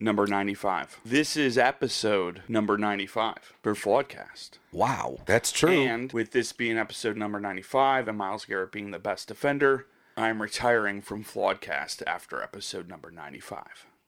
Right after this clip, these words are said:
Speaker 2: Wow, that is a major announcement. So what are you saying?
Speaker 1: No one knows this. Bill's shocked and awed.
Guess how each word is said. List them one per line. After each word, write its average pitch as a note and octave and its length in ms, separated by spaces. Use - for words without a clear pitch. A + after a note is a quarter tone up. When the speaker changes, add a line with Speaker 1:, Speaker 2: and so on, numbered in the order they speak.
Speaker 2:
Wow, G#2 280
that A2 180
is C3 220
a D#2 60
major C#2+ 400
announcement. C2+ 680
So F#2 240
what G2+ 160
are A2 40
you A2 140
saying? A2+ 240
Speaker 1:
No A#2+ 80
one C3 160
knows B2 300
this. G#2+ 180
Bill's A#2 420
shocked A2 600
and G2+ 240
awed. F#2 400